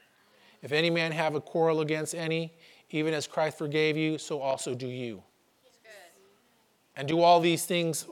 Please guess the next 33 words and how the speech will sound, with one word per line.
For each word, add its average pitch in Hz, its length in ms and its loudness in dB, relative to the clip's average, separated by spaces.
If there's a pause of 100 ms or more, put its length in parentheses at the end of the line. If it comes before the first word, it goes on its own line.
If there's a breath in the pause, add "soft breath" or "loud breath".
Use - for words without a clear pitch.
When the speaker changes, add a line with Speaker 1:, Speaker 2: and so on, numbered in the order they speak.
(120)
Speaker 1:
put 165 180 -2
on 160 200 0
charity," 151 360 -4
put 190 160 -6
on 165 160 -2
love, 147 260 0
"which 135 160 -6
is 131 160 -8
the 127 80 -8
bond 135 340 -4
of - 140 -8
perf-, - 220 -14 (240)
of 127 160 -10
maturity. 120 720 -6 (880 soft breath)
And 143 140 -4
let 165 180 2
the 151 100 -4
peace - 380 -2
of 165 100 -4
God 147 240 4
rule 151 240 0
in 147 80 -2
your 143 140 -4
heart, 139 420 -6
so 135 280 -6
that 131 180 -2
which 156 240 -4
also 160 520 -2
is 139 120 -6
called 151 400 -6 (720 loud breath)
in 127 220 -6
one 147 240 0
body, 135 420 4